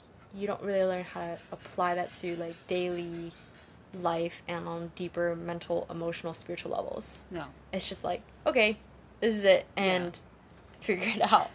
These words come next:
Speaker 1: <laughs>
Speaker 2: <laughs> I don't know about you, but I grew up Buddhist.
Speaker 1: Mm-hmm,
Speaker 2: And so
Speaker 1: yeah,
Speaker 2: it was
Speaker 1: same.
Speaker 2: like, if you, if you had a concern or a worry or whatever, you, you would pray your Bu-,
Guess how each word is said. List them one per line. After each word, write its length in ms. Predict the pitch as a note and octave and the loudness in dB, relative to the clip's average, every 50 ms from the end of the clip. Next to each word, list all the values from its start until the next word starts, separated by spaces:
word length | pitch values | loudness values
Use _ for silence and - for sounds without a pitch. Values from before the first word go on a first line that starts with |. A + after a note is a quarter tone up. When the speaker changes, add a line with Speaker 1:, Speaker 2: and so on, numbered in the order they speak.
| - - | -10 -8
Speaker 1:
<laughs> 200 | - - - C#4 - - B3+ B3+ - - | -4 -2 -2 -4 -2 -4 -6 -6 -4 -6
Speaker 2:
<laughs> 400 | A3+ - - - - F4+ - - | -8 -6 -6 -6 -6 -2 4 6
I 40 | A#3+ | 6
don't 80 | B3 A#3+ | 6 8
know 100 | B3+ B3 | 6 6
about 180 | A3+ A3+ F#3+ G3 | 6 4 4 2
you, 100 | G#3 G3+ | 0 0
but 160 | F3+ F#3 E3+ | 2 2 2
I 120 | E3+ F3 F3+ | 2 2 0
grew 260 | E3+ E3+ F#3+ F#3+ F3+ | -2 -2 0 2 4
up 300 | F3 F3 E3+ D#3+ - - - - - - F3+ | 6 6 6 4 2 -6 -16 -12 -8 -6 -2
Buddhist. 600 | D#3 F#3 F#3 E3+ D#3 - - - - - - - - - - | 0 0 0 0 -2 -4 -4 -6 -6 -6 -6 -12 -18 -8 -2
Speaker 1:
Mm-hmm, 280 | G3+ G#3+ G#3 - - | -2 -2 0 0 0
Speaker 2:
And 220 | A3+ C4+ E4+ - - | 2 2 2 2 6
so 40 | D4+ | 6
Speaker 1:
yeah, 120 | E4 - | 6 6
Speaker 2:
it 120 | F#3 F#3 F3+ | 6 4 0
was 120 | F3+ F3 - | 0 -2 0
Speaker 1:
same. 120 | - F3+ | 2 2
Speaker 2:
like, 340 | F3 E3+ E3+ E3+ E3 - - - - - - - - | 4 4 2 0 -2 -6 -14 -18 -20 -20 -20 -8 -6
if 200 | F#3 F#3 E3+ - | -4 -4 -4 -4
you, 580 | F3+ F#3 F#3 F#3+ F#3 F3+ F3+ F3+ F3+ F3 E3 - - - - - | -2 0 0 2 2 2 2 0 -2 -2 -6 -8 -14 -16 -12 -12
if 140 | F#3 E3 F3+ | -10 -8 -8
you 100 | F#3 F#3 | -6 -4
had 160 | F#3 F#3 F3+ | -4 -4 -4
a 60 | F3+ | -4
concern 540 | F3+ F#3 F3+ E3 - F3+ F3 F3 F3 F3 E3+ | -6 -6 -8 -6 -4 -2 -2 0 0 -2 -2
or 160 | E3 D#3+ E3 | -2 -2 -4
a 40 | E3+ | -4
worry 400 | E3+ F3 F3 F3 E3+ E3+ E3+ E3+ | -4 -2 -2 -2 -2 -2 -2 -2
or 60 | E3 | -2
whatever, 540 | D#3 D#3+ D#3+ E3 E3+ E3 D#3 D#3+ E3 E3 E3 | -4 -4 -2 -2 -2 -2 -2 -2 -2 -2 -2
you, 520 | D#3+ D#3+ E3 E3 E3 D#3+ D#3+ D#3 D#3 D#3 D#3+ - - - - - - - - | -2 -4 -6 -6 -6 -6 -6 -6 -6 -8 -10 -12 -18 -20 -20 -20 -20 -12 -10
you 120 | E3+ E3+ | -6 -6
would 140 | E3 E3 E3 | -6 -6 -6
pray 160 | - F3 E3 | -6 -6 -4
your 200 | F3 F#3+ G3+ G#3 | -2 -2 -2 -2
Bu-, 220 | G3 F3 F3 B2+ | -2 -4 -6 -8